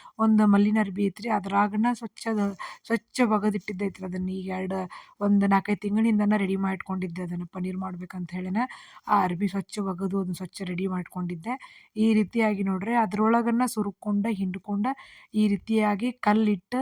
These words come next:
ಒಂದ್ ಅರ ತಾಸ್ ಬಿಟ್ರಿ ಅಂತಂತಂದ್ರ ನೀವು ಜಾಸ್ತಿ ಮತ್ತೇನು ಇಡಾಕ್ ಹೋಗ್ಬೇಡ್ರಿ. ಇಟ್ರಿ ಅಂತಂದ್ರ ಎಲ್ಲಾ ನೀರ್ ಬಸದ್ ಹೋಗ್ತೈತಿ.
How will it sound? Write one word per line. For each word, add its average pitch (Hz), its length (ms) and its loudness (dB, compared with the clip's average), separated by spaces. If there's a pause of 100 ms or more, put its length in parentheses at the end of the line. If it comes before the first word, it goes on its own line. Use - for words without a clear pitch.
ಒಂದ್ 208 320 2 (600)
ಅರ 226 220 4
ತಾಸ್ 226 320 2
ಬಿಟ್ರಿ 220 320 0
ಅಂತಂತಂದ್ರ 214 760 0
ನೀವು 190 280 0 (460)
ಜಾಸ್ತಿ 214 360 2
ಮತ್ತೇನು 240 440 4
ಇಡಾಕ್ 214 220 2
ಹೋಗ್ಬೇಡ್ರಿ. 202 540 0
ಇಟ್ರಿ 226 300 -2
ಅಂತಂದ್ರ 226 320 -2
ಎಲ್ಲಾ 202 180 0
ನೀರ್ 208 200 2
ಬಸದ್ 185 280 -8
ಹೋಗ್ತೈತಿ. 190 420 -8